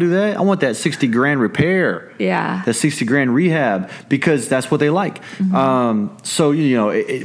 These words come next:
Speaker 1: but, but I think, I think what you're asking is, you know, what if, uh, a scenario comes up to where I have a buyer that goes out and I say, "Hey, listen, repairs are forty grand." And they're like, "Oh, well, I think it's more like sixty."
Speaker 2: Mm-hmm.
Speaker 1: You know, um,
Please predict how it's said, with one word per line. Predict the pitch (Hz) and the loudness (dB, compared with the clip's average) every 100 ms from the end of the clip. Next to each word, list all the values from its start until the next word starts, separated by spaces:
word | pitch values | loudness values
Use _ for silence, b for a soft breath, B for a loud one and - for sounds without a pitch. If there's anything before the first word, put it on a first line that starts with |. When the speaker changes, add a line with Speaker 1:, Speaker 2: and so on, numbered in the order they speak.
| 127 | 0
Speaker 1:
but, | 135 143 123 120 | 2 0 -2 0
but | 135 | 0
I | 131 | 0
think, | 127 151 143 - - | 0 0 -2 -6 -6
I | 113 | -2
think | 143 139 | -2 0
what | 127 | 2
you're | 113 | 2
asking | 113 113 117 | 0 -2 -2
is, | 110 98 - B B B | 0 0 -6 B B B
you | 123 | 0
know, | 104 | 2
what | 104 120 | 2 2
if, | 120 113 - - | 2 -2 -6 -4
uh, | 110 104 98 85 | 0 0 0 -4
a | 110 | -6
scenario | - 110 107 104 101 | -2 0 2 0 -2
comes | 117 104 | -2 0
up | 101 95 | 0 -2
to | - | -2
where | 98 95 92 | 0 2 0
I | |
have | 92 | 0
a | 92 | 0
buyer | 95 95 | 0 0
that | 92 | 0
goes | 92 95 87 | 0 -2 0
out | 92 90 85 - - - - - - - - | 0 0 -4 -10 -20 -20 -20 -20 -20 -20 -10
and | - | -4
I | 95 | -2
say, | 92 - 92 92 | -2 -2 -2 -2
"Hey, | 95 101 | 0 0
listen, | 98 95 - | 0 -2 -2
repairs | 92 87 95 92 | -4 -2 -2 -2
are | 90 | -4
forty | - 101 95 | -2 0 0
grand." | 95 95 98 95 92 B B B B | 0 0 0 0 -2 B B B B
And | 98 | -2
they're | 98 92 | 0 0
like, | 92 | -2
"Oh, | 92 120 117 110 | -2 -2 0 -2
well, | 104 | -2
I | |
think | 95 104 92 | -4 -4 -6
it's | 78 | -8
more | 90 85 76 64 | -6 -4 -4 -4
like | 64 57 - | -6 -6 -8
sixty." | - 139 139 - 85 - | -2 -2 -2 -2 -4 -4
Speaker 2:
Mm-hmm. | 196 185 190 185 180 180 180 | -2 0 2 2 0 0 0
Speaker 1:
You | 185 | 2
know, | 170 123 117 117 | 4 2 2 0
um, | 120 123 120 117 110 110 95 | 0 2 2 2 0 -2 -4